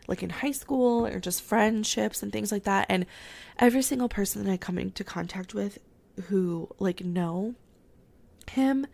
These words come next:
they share, like, just such positive words about him. And, like, it hurts me because it makes me feel, like, really, like, it just reminds me of, like, "Oh, I lost such a great person."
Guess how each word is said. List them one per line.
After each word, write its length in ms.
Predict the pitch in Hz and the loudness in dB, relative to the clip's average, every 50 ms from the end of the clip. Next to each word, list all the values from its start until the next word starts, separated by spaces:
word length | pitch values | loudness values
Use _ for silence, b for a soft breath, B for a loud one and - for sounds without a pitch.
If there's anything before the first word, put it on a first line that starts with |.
| B B B B B B B B B B B | B B B B B B B B B B B
they 140 | - 220 214 | 6 6 6
share, 320 | 208 - - 208 196 220 240 | 6 6 6 6 6 6 6
like, 220 | 254 247 247 - - - - _ - - | 4 4 2 0 -12 -20 -20 _ -10 -8
just 260 | 208 190 220 214 - - | -2 0 0 2 2 4
such 240 | 208 202 202 - | 2 2 2 0
positive 540 | - - - 180 170 175 175 190 196 196 185 | -8 0 2 4 4 4 2 2 0 -2 -2
words 380 | 180 160 156 156 160 170 175 - | -2 -6 -4 -4 -6 -6 -4 -4
about 280 | 208 208 196 202 202 | -2 -2 0 0 -2
him. 440 | 202 214 208 208 208 208 208 202 - - - | -2 -2 0 0 0 0 -2 -4 -6 -6 -2
And, 180 | - 190 180 180 | 0 0 2 2
like, 260 | 180 175 170 - B B B B B B B B B B B B - | 0 0 -2 -4 B B B B B B B B B B B B 6
it 140 | 269 277 | 6 6
hurts 480 | 269 - - - 202 208 - - - - | 6 2 0 0 0 0 0 -2 -2 0
me 240 | 262 262 269 285 285 | 0 0 0 -2 -2
because 320 | - 277 - - 233 214 | -2 -4 -2 -2 -4 -4
it 80 | - - | -2 -2
makes 260 | 190 180 180 - - | -2 -2 -4 -4 -4
me 80 | 196 196 | -4 -6
feel, 260 | - - 202 196 190 | -2 -2 -2 -2 0
like, 200 | 185 175 175 - 196 | 0 -2 -2 -4 -4
really, 400 | 196 185 180 190 180 180 180 - | -4 -2 -2 0 -2 -2 -2 -2
like, 180 | - 190 180 180 | -2 -2 -2 -2
it 100 | 185 180 | -2 -2
just 200 | 196 190 - 214 | -2 -2 -2 -2
reminds 500 | 202 196 185 180 170 170 175 180 196 196 | 0 0 0 0 0 0 0 -2 -2 0
me 160 | 202 196 190 | 0 0 0
of, 140 | 185 185 - | -2 0 0
like, 200 | 175 165 - - | 0 0 -2 -6
"Oh, 120 | - - - - - - | -12 -14 -14 -8 0 2
I 100 | 190 180 | 2 2
lost 460 | 170 170 160 165 170 180 - - - | 2 0 0 -2 0 -2 -4 -4 -4
such 200 | - - - - | -6 -4 -6 -8
a 40 | - | -8
great 260 | - - 170 - - | -6 -4 -4 -4 -6
person." 540 | - - 156 - - 233 247 277 302 330 | -6 -8 -8 -6 -4 -2 0 0 0 -2